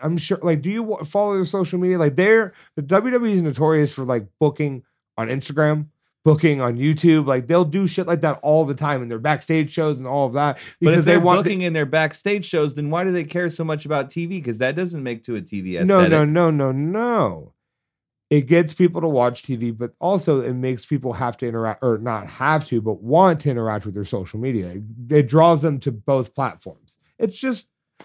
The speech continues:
Speaker 1: it's smart business. Like, I, I understand the process and why, and I, I mean, I can agree with it.
Speaker 2: Was it a resounding success, though, with the crowd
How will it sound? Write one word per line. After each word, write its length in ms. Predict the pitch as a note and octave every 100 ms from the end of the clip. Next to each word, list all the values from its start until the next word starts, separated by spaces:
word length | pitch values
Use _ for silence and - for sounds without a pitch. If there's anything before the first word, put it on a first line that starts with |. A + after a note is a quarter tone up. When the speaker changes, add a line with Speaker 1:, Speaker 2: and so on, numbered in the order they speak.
| _
Speaker 1:
it's 160 | G#3+
smart 320 | - C#4 C4+ D3
business. 320 | G#3+ A3 C3+
Like, 180 | C3+ B2
I, 320 | - G#3+ F3+ - _ _ _ - -
I 120 | D#3+
understand 800 | E3+ A#3 A3+ D#3 - F#3 F#3+ C#3 G#2+
the 140 | B2 A2+
process 500 | - D#3 D3+ C3+ A#2
and 180 | G#2+
why, 220 | G#2+ D3 C#3+
and 120 | A#2+
I, 160 | C3+ -
I 100 | D3
mean, 160 | D3
I 160 | A2 D3
can 140 | D3+
agree 460 | G#2+ F#2 B2+ F3 A3
with 200 | B2 -
it. 140 | - -
Speaker 2:
Was 220 | C#3+ C#3+
it 100 | D#3
a 20 |
resounding 720 | C#3 B2+ C3+ B2+ B2+ A#2 A2
success, 600 | - A2+ - C#3 C3 -
though, 200 | G#2+ F#2
with 160 | F#2 F#2
the 80 |
crowd 460 | E2+ - F#2 C2+ D2+